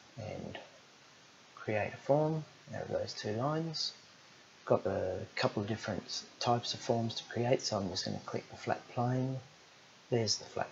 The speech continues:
planes. I'll click on that one, and I've created that, uh, that surface.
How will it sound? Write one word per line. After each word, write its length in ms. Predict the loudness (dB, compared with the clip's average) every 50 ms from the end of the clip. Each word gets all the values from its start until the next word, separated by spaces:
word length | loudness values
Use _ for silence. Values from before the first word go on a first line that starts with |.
| -6 -4
planes. 580 | -2 0 2 2 2 2 0 0 0 -2 -4 -6 -8 -14
I'll 240 | -16 -16 -10 -8 -6
click 160 | -6 -4 -4 -4
on 140 | -2 0
that 120 | 0 2 4
one, 300 | 4 4 4 2 0 -2 -6 -14 -20 -20 -20 -20 -20 -20 -20 -20 -20 -20 -20 -20 -20 -20 -20 -18 -10
and 540 | -6 -4 -2 -2 -2 -2 0 0 0 0 0
I've 200 | 0 -2 -2 -4 -8
created 560 | -4 -2 2 4 4 4 4 2 0 -2 -2
that, 260 | 0 0 0 0 0 -2 -8 -8 -10 -12 -14 -18 -14 -8 -4
uh, 300 | -4 -2 -2 -2 -4 -6 -6 -6 -2
that 160 | -2 0 0
surface. 580 | 2 6 6 6 6 6 4 -2 -2 -2 -2 -4